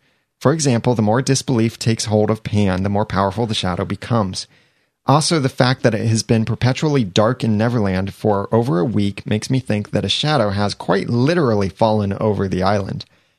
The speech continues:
If you recall from episode two twenty-one, the only thing that truly frightens the shadow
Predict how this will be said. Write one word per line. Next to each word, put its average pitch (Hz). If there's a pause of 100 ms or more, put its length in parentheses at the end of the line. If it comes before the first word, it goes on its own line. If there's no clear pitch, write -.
(320)
If 117
you 151
recall 127
from 110
episode 110
two 123
twenty-one, 107 (580)
the 123
only 147
thing 120
that 104 (260)
truly 151
frightens 131
the 101
shadow 92